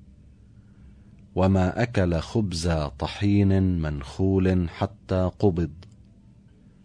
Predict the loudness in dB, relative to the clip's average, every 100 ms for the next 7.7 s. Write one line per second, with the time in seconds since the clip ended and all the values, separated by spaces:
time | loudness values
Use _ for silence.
0 | -20 -4 0 2 2 2 2 2 2 2
1 | 2 0 -4 -4 -8 -4 -4 -2 -4 0
2 | 0 0 -2 0 0 0 -2 -2 -4 -6
3 | -20 -20 -20 -20 -20 -20 -20 -20 -20 -20
4 | _ -20 -20 -20 -6 -4 0 0 0 -2
5 | 0 2 2 -2 -2 -2 -4 -4 0 0
6 | 0 -4 -6 -8 -16 -20 -20 -20 -20 -20
7 | -20 -20 -4 2 4 4 0